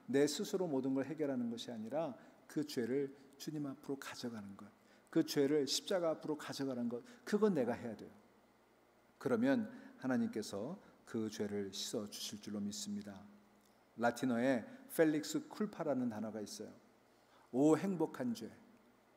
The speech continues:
여러분, 이게 형용모순이죠. 행복한 죄. 죄가 어떻게 행복할 수 있어요? 이거 무슨 말이냐면 역설적인 거죠.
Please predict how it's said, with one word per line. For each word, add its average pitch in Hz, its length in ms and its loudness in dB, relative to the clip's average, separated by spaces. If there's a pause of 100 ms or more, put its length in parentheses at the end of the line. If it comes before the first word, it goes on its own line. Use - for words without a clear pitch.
(400)
여러분, 143 380 2 (240)
이게 147 120 4
형용모순이죠. 143 1040 4
행복한 175 500 0
죄. 117 200 -6 (520)
죄가 165 240 6
어떻게 160 260 4
행복할 160 360 0
수 - 160 -8
있어요? 151 320 -8 (320)
이거 151 120 4
무슨 147 220 0
말이냐면 135 800 4
역설적인 135 540 2
거죠. 113 320 -6